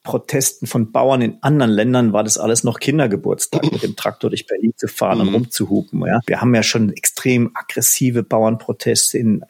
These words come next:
Speaker 1: vor allem in mediterranen Ländern in Europa erlebt. Und bei den Bauern ist es halt so, das war der Agrardiesel und die, die K-F-Z-Steuer, das war so der letzte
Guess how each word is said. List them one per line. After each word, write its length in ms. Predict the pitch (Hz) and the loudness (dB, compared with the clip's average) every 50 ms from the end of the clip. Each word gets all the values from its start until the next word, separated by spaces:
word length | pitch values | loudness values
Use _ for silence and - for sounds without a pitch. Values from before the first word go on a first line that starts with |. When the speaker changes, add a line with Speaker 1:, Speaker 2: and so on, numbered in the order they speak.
| - 127 | -12 -8
Speaker 1:
vor 120 | - 110 101 | -4 -4 -2
allem 100 | 110 107 | 0 2
in 80 | 101 | 2
mediterranen 680 | 110 113 110 120 120 117 - 113 110 107 104 110 117 113 | 2 2 2 0 -2 -2 -4 -6 -2 0 2 2 2 2
Ländern 300 | 101 110 120 123 113 107 | 2 2 4 4 4 2
in 60 | - | 2
Europa 320 | - 113 123 127 - 131 110 | 2 0 0 0 0 0 0
erlebt. 320 | 110 107 107 120 135 - | 2 2 2 2 2 0
Und 100 | 123 - | -2 0
bei 80 | 113 107 | 0 2
den 160 | 123 120 110 | 2 0 2
Bauern 320 | - 98 104 120 123 - - | 2 2 2 2 2 2 0
ist 180 | 127 - - | 0 0 0
es 100 | - - | 0 0
halt 140 | 117 117 - | -2 -4 0
so, 260 | - 127 117 117 120 - - _ _ _ _ _ | 0 2 2 2 2 0 -4 _ _ _ _ _
das 220 | - 123 - - - | -2 -2 0 2 2
war 280 | 120 120 127 127 - | 4 4 4 2 0
der 160 | 127 127 - 110 | -2 -4 -4 -4
Agrardiesel 880 | - - - 92 101 123 127 - 131 139 143 123 131 131 127 127 127 120 | -4 -6 -2 0 0 0 0 0 2 2 4 4 4 4 4 4 2 2
und 640 | - - - 120 113 110 110 - - - - _ - - | 0 -2 -2 0 0 0 0 -4 -8 -8 -10 _ -4 0
die, 600 | 113 110 107 104 95 - - - - - - 117 - | 2 2 2 2 0 -2 -4 -6 -6 -6 -8 -8 -8
die 100 | - 123 | -6 -6
K-F-Z-Steuer, 1160 | - - 117 107 - - - - 135 - - - - - 131 117 117 117 120 120 117 117 - - | -2 -2 -2 -4 -2 -2 -2 -2 0 0 0 0 0 2 2 4 4 4 4 4 2 0 -2 -2
das 160 | - - - | -4 -2 -2
war 120 | 104 110 | -2 -2
so 100 | 113 117 | -2 -2
der 140 | 107 - 104 | 0 0 0
letzte 320 | 95 110 120 - - - | -2 0 0 -2 -4 -4